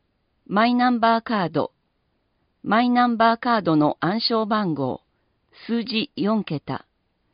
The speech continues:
決済サービスアイディーとセキュリティ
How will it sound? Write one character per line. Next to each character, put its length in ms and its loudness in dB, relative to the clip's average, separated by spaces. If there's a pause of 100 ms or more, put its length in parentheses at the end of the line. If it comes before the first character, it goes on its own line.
(560)
決 260 -4
済 200 0
サ 200 0
ー 40 -4
ビ 100 -8
ス 180 -12
ア 100 0
イ 160 -4
デ 100 -8
ィ 80 -4
ー 40 -6
と 300 -4 (400)
セ 80 0
キ 140 -6
ュ 40 -2
リ 120 -4
テ 140 -8
ィ 100 -4